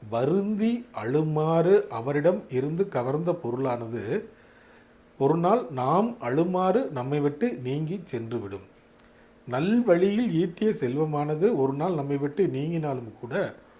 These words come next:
முடிவிலே அது நமக்கு நன்மையையே தரும் என்பது இத்திருக்குறளுக்கான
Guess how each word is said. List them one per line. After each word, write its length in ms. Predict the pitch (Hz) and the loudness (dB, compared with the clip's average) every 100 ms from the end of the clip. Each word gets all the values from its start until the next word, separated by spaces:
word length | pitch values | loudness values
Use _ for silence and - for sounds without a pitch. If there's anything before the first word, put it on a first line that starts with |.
| - - - 117 | -20 -20 -16 -6
முடிவிலே 600 | 135 233 233 175 190 180 | -2 2 2 4 6 4
அது 280 | - 123 220 | 0 -2 -2
நமக்கு 400 | 156 127 135 - | 0 -2 -2 -2
நன்மையையே 760 | 131 113 139 156 151 165 233 - | -4 -4 -2 0 2 2 0 -4
தரும் 340 | 104 110 135 | -6 -4 -4
என்பது 480 | 107 104 98 160 262 - - - - | -6 -8 -4 -4 -4 -10 -20 -18 -6
இத்திருக்குறளுக்கான 1000 | 156 165 123 120 - 110 101 107 101 | -4 -2 -4 -4 -4 -8 -8 -10 -10